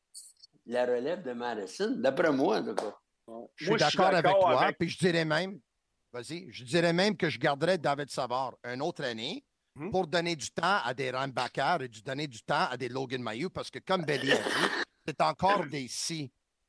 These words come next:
Speaker 3: Mais, Bergie, on parle des Canadiens maintenant, c'est comme si c'est la plus grande honte des Canadiens.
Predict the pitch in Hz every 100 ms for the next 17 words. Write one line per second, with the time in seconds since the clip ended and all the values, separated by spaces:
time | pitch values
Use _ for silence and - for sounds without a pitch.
0 | _ - 156 156 147 _ 123 185 180 247
1 | - 247 254 185 - 175 156 156 202 156
2 | 147 185 214 - 156 240 254 - 185 -
3 | 170 143 - 165 170 190 165 196 - 135
4 | 156 131 123